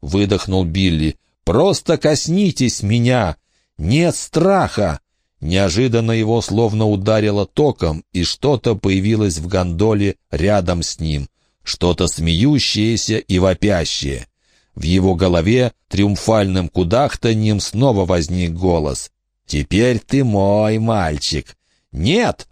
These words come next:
закричал Билли. Голос зажурчал и стих. Билли понял, что прикоснулся к пульсу злого сердца в этой машине. «Я знаю тебя! Я знаю, кто ты теперь!» «Да ну, малыш,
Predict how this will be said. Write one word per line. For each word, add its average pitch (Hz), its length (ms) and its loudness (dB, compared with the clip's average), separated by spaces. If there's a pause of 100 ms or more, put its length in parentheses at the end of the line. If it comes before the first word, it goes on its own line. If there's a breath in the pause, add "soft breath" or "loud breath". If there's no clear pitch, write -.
закричал 87 600 0
Билли. 78 520 0 (300)
Голос 98 440 0
зажурчал 90 720 0 (100)
и 95 120 0
стих. - 520 -6 (300)
Билли 113 480 0
понял, 110 480 0
что 87 240 -2
прикоснулся 98 760 0
к - 140 -10
пульсу 101 400 0
злого 101 400 2
сердца 82 500 -2
в 78 40 0
этой 78 280 -2
машине. 73 640 -2 (320)
«Я 82 240 0
знаю 95 480 0
тебя! 82 480 0 (340)
Я 87 240 2
знаю, 110 460 0
кто 107 300 0
ты 95 160 0
теперь!» 90 500 -2 (380)
«Да 85 300 0
ну, 170 340 0
малыш, 104 720 0